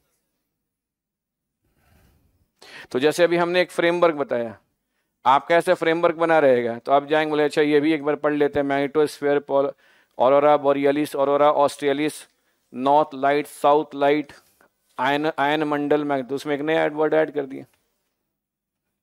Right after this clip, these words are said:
ठीक है। अब देखिए प्राइमरी रॉक्स के संदर्भ में हमें स्टेटमेंट को पहचानना है कौन सा करेक्ट है, यानी इग्नियस रॉक्स के बारे में।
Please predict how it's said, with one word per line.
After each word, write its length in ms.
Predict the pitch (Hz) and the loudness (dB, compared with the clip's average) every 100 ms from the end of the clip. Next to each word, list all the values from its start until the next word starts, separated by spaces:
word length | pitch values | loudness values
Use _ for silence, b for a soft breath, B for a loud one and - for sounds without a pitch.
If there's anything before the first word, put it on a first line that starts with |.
| _ _ | _ _
ठीक 180 | 123 151 | -6 -4
है। 140 | 170 _ _ _ _ | -6 _ _ _ _
अब 140 | 131 131 | -6 -2
देखिए 320 | 127 117 101 _ _ _ _ _ _ _ _ _ _ _ _ _ _ _ _ _ _ _ _ _ _ _ _ _ b b b b b _ _ _ _ _ - | -4 -6 -16 _ _ _ _ _ _ _ _ _ _ _ _ _ _ _ _ _ _ _ _ _ _ _ _ _ b b b b b _ _ _ _ _ -4
प्राइमरी 380 | 147 156 175 | -2 0 2
रॉक्स 480 | 165 160 143 - - _ _ _ _ _ _ _ _ _ _ _ _ _ _ _ | 4 6 4 -2 -20 _ _ _ _ _ _ _ _ _ _ _ _ _ _ _
के 100 | 151 | -4
संदर्भ 400 | 160 156 160 170 | -2 0 2 2
में 120 | 165 | 0
हमें 380 | 156 156 165 190 | -2 -2 -4 -6
स्टेटमेंट 560 | 175 156 151 151 165 165 | -6 -2 -2 -2 -4 -2
को 120 | 165 | 0
पहचानना 480 | 156 151 156 156 160 | 2 0 -2 -2 -2
है 80 | 160 | -2
कौन 260 | 156 160 | 0 0
सा 120 | 151 | 0
करेक्ट 320 | 147 139 117 123 | -2 -2 -2 -6
है, 60 | |
यानी 140 | 131 147 | -4 -4
इग्नियस 480 | 151 151 170 160 | -4 -2 0 0
रॉक्स 260 | 139 127 - | 2 0 -2
के 100 | 127 | -4
बारे 240 | 120 113 | -4 -4
में। 180 | 113 101 | -10 -16